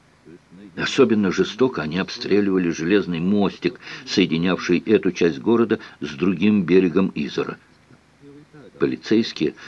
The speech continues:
слишком малочисленные, чтобы оказать сопротивление, заперлись в своих участках.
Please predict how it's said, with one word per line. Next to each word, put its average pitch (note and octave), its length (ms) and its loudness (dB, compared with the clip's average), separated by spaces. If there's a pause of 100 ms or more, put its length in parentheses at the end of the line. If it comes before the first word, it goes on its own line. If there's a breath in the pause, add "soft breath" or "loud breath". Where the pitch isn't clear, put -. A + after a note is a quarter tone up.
слишком C3 640 4
малочисленные, E2 1160 2 (180 loud breath)
чтобы F#2+ 320 2
оказать F2+ 460 2
сопротивление, B2 680 -2
заперлись A2 800 0
в E2 80 -14
своих D#2 360 -4
участках. - 720 -10